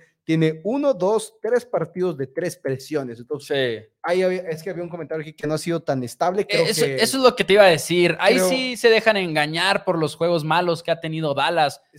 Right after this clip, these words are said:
Speaker 2: pero
Speaker 1: Exacto.
Speaker 2: Micah se ha presentado cada semana en la temporada
Speaker 1: Sí.
Speaker 2: dos mil veintitrés de la N F L, y honestamente ahí sí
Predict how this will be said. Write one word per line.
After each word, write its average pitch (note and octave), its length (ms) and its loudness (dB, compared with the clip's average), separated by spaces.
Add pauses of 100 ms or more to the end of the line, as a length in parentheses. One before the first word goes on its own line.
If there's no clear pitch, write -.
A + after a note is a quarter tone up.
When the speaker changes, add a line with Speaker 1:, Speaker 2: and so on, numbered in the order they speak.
Speaker 2:
pero F3 160 -2
Speaker 1:
Exacto. D#3+ 200 -2
Speaker 2:
Micah A3+ 340 0
se - 120 -6
ha F3 80 -10
presentado F3 840 -2 (380)
cada B3 440 -4
semana F#3 1000 -4
en D#3+ 100 -6
la D#3 120 -2
temporada E3 500 0
Speaker 1:
Sí. D3+ 60 -8
Speaker 2:
dos D#3+ 160 -4
mil E3 180 -8
veintitrés E3 480 -6
de E3 100 -2
la D#3 100 2
N E3 160 -4
F D#3+ 340 -4
L, G3 260 -6 (320)
y F3 120 0
honestamente G3 680 -2
ahí E3+ 200 0
sí F#3 440 -10